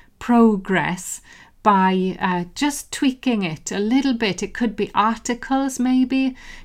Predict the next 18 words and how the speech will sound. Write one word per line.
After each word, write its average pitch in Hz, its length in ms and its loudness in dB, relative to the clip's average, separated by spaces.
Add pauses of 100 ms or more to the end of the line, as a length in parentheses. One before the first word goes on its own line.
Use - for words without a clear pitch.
could - 300 0
be 214 140 -2
starting 220 640 0
with 220 200 2
an 214 120 0
I 214 220 0
N 214 240 0
G 233 240 2
or 196 160 0
a 190 80 0
noun 202 440 2
form 202 480 -2
to 190 160 -8
make 196 300 -4
it - 120 -8
sound 196 460 -2
more 190 160 -4
formal. 180 640 -4